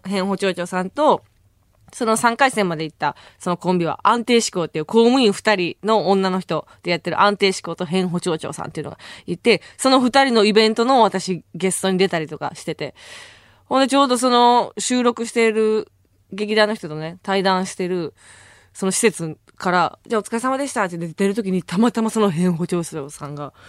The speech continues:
入り口でばったり会って、なんかすごい、すごい縁を感じて、うん、なんか大阪に帰ると必ずなんかこう、縁のある人とちゃんと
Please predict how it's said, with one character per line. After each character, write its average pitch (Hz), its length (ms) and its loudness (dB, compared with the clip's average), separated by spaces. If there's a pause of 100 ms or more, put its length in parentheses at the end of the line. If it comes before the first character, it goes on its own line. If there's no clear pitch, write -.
(160)
入 214 180 4
り 190 100 2
口 180 80 -2
で 185 80 2
ば 160 100 -6
っ 165 100 -10
た 214 140 -2
り 170 80 -2
会 156 80 -4
っ - 20 -12
て、 - 320 -8 (460)
な 202 120 2
ん - 20 2
か 165 60 -2
す 220 160 2
ご 302 200 8
い、 202 140 0 (340)
す - 220 0
ご 339 160 8
い 240 100 6
縁 202 180 4
を 185 60 0
感 214 240 0
じ 180 120 -2
て、 160 260 -10 (960)
う - 20 -10
ん、 185 360 0
な 214 80 2
ん 208 40 0
か 190 80 2
大 233 160 4
阪 254 200 0
に 240 100 0
帰 247 180 2
る 233 80 -2
と 226 120 -8
必 240 360 2
ず 214 80 -4
な 202 140 0
ん 190 60 -6
か - 80 -20
こ 160 420 -8
う、 - 40 -6
縁 190 160 2
の 202 120 4
あ 190 60 2
る 170 80 -2
人 - 120 -14
と 156 120 -16
ち - 80 -10
ゃ 170 100 -4
ん 165 60 -10
と 156 180 -6